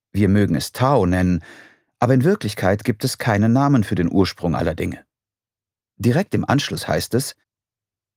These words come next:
als Benanntes ist es die Mutter der zehntausend Dinge. Also der ersten zehntausend Dinge, die im Rahmen der Schöpfung entstanden. Das bedeutet, wir können das Tao selbst nicht sehen,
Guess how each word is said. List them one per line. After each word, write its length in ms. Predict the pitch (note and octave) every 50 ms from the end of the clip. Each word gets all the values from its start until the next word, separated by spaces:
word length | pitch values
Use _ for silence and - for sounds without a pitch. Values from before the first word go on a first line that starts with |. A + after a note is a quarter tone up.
| _
als 200 | - A#2+ B2 - -
Benanntes 760 | - B2 A#2+ B2 C3 D3+ D#3 - F3+ F#3+ G#3+ - - - - _ -
ist 180 | - A#2 - C3
es 100 | A#2+ -
die 100 | - A2+
Mutter 300 | A2+ C#3 D3 - E3 C#3
der 160 | G#2 F#2+ F#2+
zehntausend 680 | - - A#2 A2 A#2 - F#2+ F#2 F2 F2+ - A#2+ -
Dinge. 260 | A#2+ F#2 - - - _ _ _ _ _ _ _ _ _ _ _ _ _ _ _ _ _ _ -
Also 440 | G#2+ G2+ G2 F2+ G#2+ G#2+ G#2+ G2+ G#2+ - - - _ _ _ _ _ _ _ _
der 240 | - B2+ C3 B2+ -
ersten 380 | - F3 F3+ - - - D#3 B2
zehntausend 600 | - A#2 A2+ A#2+ - G2 F#2+ F2+ F2+ G2 - -
Dinge, 300 | A2 G2 G#2+ A2+ A#2 G#2
die 100 | A#2+ B2+
im 140 | C3 C#3 A2
Rahmen 320 | F#2+ G2 F#2 F#2 F#2+ F#2+
der 100 | F#2 A2+
Schöpfung 480 | - - G2 F2 - - - G2+ G2+ -
entstanden. 640 | A2 A#2+ - - - G#2+ G#2 - - - G#2 _ _ _ _ _ _ _ _ _ _ _ _ _ _ _ _ _ _ _ _
Das 180 | - - - -
bedeutet, 600 | - - F2+ F2 F2+ F#2 - C3 D3+ - - - _ _ _ _ _ _ _ _ _ _ _ _ -
wir 200 | - G#2+ B2 C3
können 280 | - - C#3+ D3+ D#3+ D3
das 220 | C#3+ C3+ - -
Tao 320 | - - G2+ F#2+ G2+ G#2+
selbst 380 | G2+ G2 F#2 F#2+ F#2+ - - -
nicht 220 | A#2 A2+ - -
sehen, 380 | - B2+ D#3+ D#3 B2+ F#2+ D2